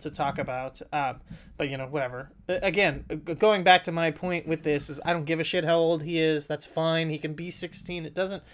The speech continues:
really affect it. That's why, you know, I said, "Oh, Yoya is better than him," and I, I actually fucking believe it 'cause I've seen Yoya have better matches, varied styles of matches. I think that he's more technically competent.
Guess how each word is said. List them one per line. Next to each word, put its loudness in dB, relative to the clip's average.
really 6
affect 4
it. 4
That's 2
why, 6
you 2
know, 10
I 12
said, 4
"Oh, 4
Yoya 8
is 2
better 4
than -4
him," -2
and -2
I, 6
I 6
actually 4
fucking 0
believe 0
it 2
'cause -4
I've 2
seen -4
Yoya 2
have 4
better 4
matches, -2
varied -2
styles 0
of -6
matches. -4
I -8
think -8
that -10
he's -10
more -6
technically -10
competent. -8